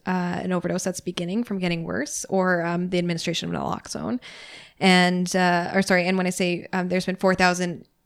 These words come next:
overdose events that have been addressed. So not necessarily four thousand people, but just the, uh, uh,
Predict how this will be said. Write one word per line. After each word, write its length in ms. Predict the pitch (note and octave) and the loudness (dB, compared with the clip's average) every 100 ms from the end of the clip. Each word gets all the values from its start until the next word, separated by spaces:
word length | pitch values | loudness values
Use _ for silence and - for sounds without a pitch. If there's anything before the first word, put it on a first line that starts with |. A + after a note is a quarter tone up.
| _ - | _ 0
overdose 400 | F#3 F3+ E3+ F3 | 4 4 2 0
events 360 | F3+ D#3+ E3 | -2 -4 -4
that 100 | E3+ | -4
have 180 | E3+ E3+ | -4 -4
been 200 | E3 D#3 | -6 -6
addressed. 360 | D#3+ - - - | -8 -8 -6 0
So 120 | F#3 | 0
not 220 | F3 E3+ | 0 -2
necessarily 300 | F3 E3+ D#3+ | -4 -6 -8
four 200 | - - | -8 -10
thousand 220 | - G#3 | -10 -10
people, 220 | G3+ - G3+ | -10 -10 -8
but 140 | F3+ | -8
just 300 | E3+ - - | -8 -10 -8
the, 380 | F3 E3 E3 - | -6 -4 -6 -6
uh, 340 | - - - - _ _ _ _ - - | -8 -8 -10 -12 _ _ _ _ -10 -6
uh, 340 | F#3 F3 | -4 -4